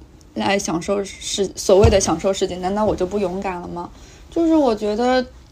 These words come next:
这个话，它就是那种，有一种莫名给我一种拉帮结派的那种感觉，就是好像我们这一群都是爱旅行的人，然后我们就是看到了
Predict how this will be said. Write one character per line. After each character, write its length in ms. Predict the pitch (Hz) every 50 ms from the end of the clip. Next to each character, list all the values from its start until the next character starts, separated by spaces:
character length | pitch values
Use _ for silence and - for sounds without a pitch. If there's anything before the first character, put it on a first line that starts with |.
| - - - - - - - -
这 200 | - - 269 262
个 80 | 240 233
话， 340 | - 269 262 240 220 - - - - - - - - - - - - -
它 140 | 285 285
就 140 | 262 285 302
是 280 | 277 - - 285 277 269
那 300 | 254 277 277 262 247 220
种， 220 | 190 196 180 180 180
有 180 | 185 185 196
一 60 | 220
种 320 | 208 214 202 180 170 160 - - - - - - - - - - - - - - - - - - - - - - - - - - - - - -
莫 320 | 311 302 311 302 262 240
名 240 | 214 202 202 214 233
给 80 | 233
我 180 | 220 220 220 226
一 40 | 226
种 120 | 214 185 196
拉 180 | 208 220 220
帮 240 | 226 233 240 240 226
结 180 | 202 196 180 185
派 340 | 185 233 285 294 269 233
的 80 | 202 190
那 80 | 185 180
种 180 | 170 160 160 160
感 200 | 160 151 - -
觉， 100 | - - - -
就 180 | 190 196 190 180
是 120 | 185 185
好 120 | 175 165
像 220 | 175 175 175 185 196
我 100 | 180 147
们 220 | 156 156 165 190
这 160 | 214 247 240
一 60 | 214 185
群 200 | - - 170 170
都 160 | 180 185 185
是 80 | 185
爱 160 | 196 208 202 190
旅 140 | 175 160 143
行 240 | 147 - 160 147 151
的 120 | 175 185
人， 240 | 180 170 151 143 139
然 80 | 151
后 100 | 175 190
我 180 | 202 202 175 156
们 240 | 147 147 143 151 165
就 140 | 175 202 202
是 100 | 196 190
看 200 | - 220 214 202
到 140 | 190 185 180
了 180 | 156 151 175